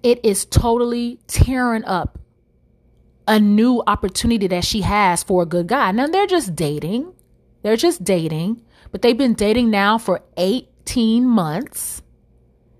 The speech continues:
and they haven't been, um, exclusive.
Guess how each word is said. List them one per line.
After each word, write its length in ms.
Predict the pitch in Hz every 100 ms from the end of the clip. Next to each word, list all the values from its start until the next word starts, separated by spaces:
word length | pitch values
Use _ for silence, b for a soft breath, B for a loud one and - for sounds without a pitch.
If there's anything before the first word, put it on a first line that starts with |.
| _ b b b -
and 420 | 202 202 196 196 - -
they 180 | 202 220
haven't 400 | 247 254 262 233
been, 380 | 233 226 226 _ _
um, 560 | 185 190 180 170 165 190 _ - _ _
exclusive. 760 | 202 - 262 233 - 147 143